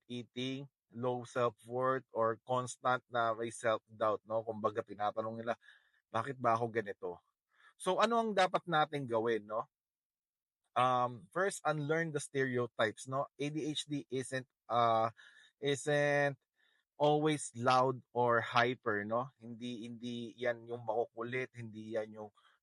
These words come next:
uh, magugulo lang, no? And, uh, yung hindi yan yung may mga napapansin lang tayo na, uh, parang pagiging hyperactive nila, no? Next is listen with compassion. When someone says they are struggling,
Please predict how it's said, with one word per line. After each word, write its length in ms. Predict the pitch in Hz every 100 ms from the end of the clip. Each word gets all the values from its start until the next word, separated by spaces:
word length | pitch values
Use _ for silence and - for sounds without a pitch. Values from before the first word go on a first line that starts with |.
| -
uh, 160 | 104
magugulo 640 | 110 113 113 117 107 120 123
lang, 240 | 120 117
no? 240 | 113 123 131 _ _ _ _ _
And, 480 | 117 123 120 120 113 98
uh, 480 | 110 110 107 104 110 _ _ _ 120
yung 160 | 123
hindi 400 | 120 127 120 120
yan 160 | 120 120
yung 160 | 117
may 80 | 117
mga 320 | 113 113 113
napapansin 640 | 107 107 101 107 - 107 107
lang 160 | 104
tayo 400 | - 101 98 101
na, 320 | 101 101 98 90 _ _ _ -
uh, 160 | 101 104
parang 560 | - 98 101 101 98 101 -
pagiging 400 | 104 107 98 104
hyperactive 800 | 107 101 101 98 95 95 - 98
nila, 320 | 92 101 92
no? 240 | 92 117 135 _ _ _ _ _
Next 400 | 156 185 180 -
is 240 | 180 165 165
listen 480 | 165 160 - 156 143
with 480 | 139 139 139 139 123
compassion. 720 | 139 123 131 120 117 127 104 98
When 160 | 127 147
someone 480 | - 175 175 175 175
says 480 | - 165 156 147
they 160 | 135 135
are 160 | 135 127
struggling, 800 | - 139 143 139 127 107 101